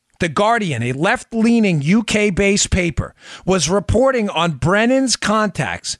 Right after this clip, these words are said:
Brennan's contacts as far back as twenty fifteen. The story came out later, just to be precise on that.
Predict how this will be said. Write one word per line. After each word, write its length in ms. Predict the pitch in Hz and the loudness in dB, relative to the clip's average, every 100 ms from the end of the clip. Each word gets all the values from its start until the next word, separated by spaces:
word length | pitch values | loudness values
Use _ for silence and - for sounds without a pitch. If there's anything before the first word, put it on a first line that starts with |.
| _ _ _ _ _ _ _ | _ _ _ _ _ _ _
Brennan's 360 | 135 190 180 160 | -8 -4 -4 -4
contacts 520 | - 202 190 151 - | -2 -2 -2 -4 -4
as 80 | 123 | -4
far 180 | 151 110 | -4 -4
back 240 | 110 90 | -4 -6
as 100 | - | -4
twenty 220 | - 104 | -2 -4
fifteen. 380 | 90 98 - 104 | -6 -12 -8 -6
The 60 | 98 | -4
story 320 | - 160 139 | 0 0 -2
came 200 | 135 123 | -2 -2
out 180 | 104 101 | -4 -6
later, 220 | 123 87 | -6 -6
just 200 | 117 - | -8 -8
to 60 | 92 | -8
be 120 | 104 | -8
precise 440 | 110 - 107 107 | -4 -2 -2 -4
on 120 | 92 | -8
that. 180 | 78 71 | -10 -14